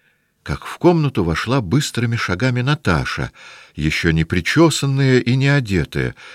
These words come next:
в большом нянином платке. Петя вбежал вместе с ней. «Ты едешь?» сказала Наташа. «Я так и знала».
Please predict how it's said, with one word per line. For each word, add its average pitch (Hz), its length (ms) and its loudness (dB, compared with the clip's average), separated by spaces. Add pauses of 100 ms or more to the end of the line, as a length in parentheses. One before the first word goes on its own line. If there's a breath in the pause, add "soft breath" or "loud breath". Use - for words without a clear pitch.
в 64 160 -8
большом 113 560 0
нянином 107 460 0
платке. 82 600 -6 (840)
Петя 127 380 6
вбежал 90 460 0
вместе 80 460 -4
с - 160 -10
ней. 78 300 -2 (1500)
«Ты 95 140 4
едешь?» 104 600 0 (680)
сказала 71 560 -2
Наташа. 69 480 -4 (680 soft breath)
«Я 127 160 0
так 95 240 -8
и 85 60 0
знала». 65 420 -4